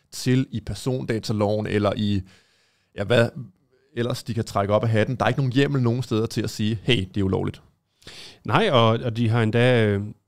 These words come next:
Speaker 2: altså en, en tidligere justitsminister, Mette Frederiksen, var ude at sige, også i Folketinget svarede på at sige, at, at at det er den generelle op-, opfattelse, at det er lovligt og skal være lovligt at,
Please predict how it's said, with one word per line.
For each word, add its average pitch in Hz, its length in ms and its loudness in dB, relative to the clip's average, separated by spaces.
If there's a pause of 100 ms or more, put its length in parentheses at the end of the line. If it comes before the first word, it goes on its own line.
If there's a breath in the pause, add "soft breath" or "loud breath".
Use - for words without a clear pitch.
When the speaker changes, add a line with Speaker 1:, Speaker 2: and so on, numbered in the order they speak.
(160)
Speaker 2:
altså 98 400 2
en, 101 220 -2
en 101 120 -2
tidligere 135 460 4
justitsminister, 120 720 0
Mette 101 220 0
Frederiksen, 139 480 0
var 101 60 2
ude 113 200 2
at 110 80 0
sige, 113 320 -2 (240)
også 107 220 0
i - 20 -8
Folketinget 117 520 0
svarede 110 240 0
på 107 180 -6
at 95 60 -6
sige, 107 200 -10
at, 101 140 -14 (600 soft breath)
at 95 80 -8 (680)
at - 300 -10
det 110 100 -2
er 98 40 0
den 104 140 -2
generelle 101 380 0
op-, 101 240 -6
opfattelse, 104 680 -4
at - 180 -10
det 95 140 -4
er 90 80 -2
lovligt 123 400 2
og 92 80 -6
skal 117 200 -2
være 113 120 0
lovligt 101 400 -2
at, 95 260 -10